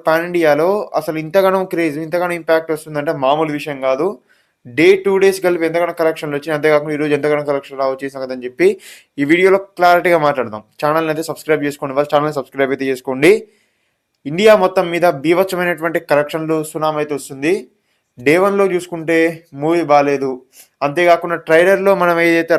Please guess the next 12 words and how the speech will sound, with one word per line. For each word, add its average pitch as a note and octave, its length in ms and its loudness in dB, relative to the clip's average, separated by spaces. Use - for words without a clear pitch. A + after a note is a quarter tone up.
రాజు D#3 260 2
గారిని E3 280 0
చూసామో D3 380 -4
ప్రభాస్ C#3 340 -2
రా-, C#3 280 2
గారి C3+ 240 2
లాగా C#3 220 4
అలాంటి F#3+ 380 0
సీన్స్ F#3+ 260 -6
అయితే E3+ 180 0
యాడ్ D3+ 180 2
చేయలేదు. D3 380 -2